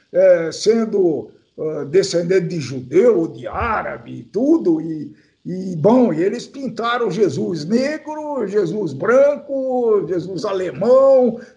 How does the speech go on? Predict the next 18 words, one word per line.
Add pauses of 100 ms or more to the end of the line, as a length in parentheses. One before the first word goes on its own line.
fizeram
uma, (1040)
uma
bela
de
uma
mistura,
de
uma
mixórdia,
bom,
e
aí
lá
vem
que,
questionamento,
né?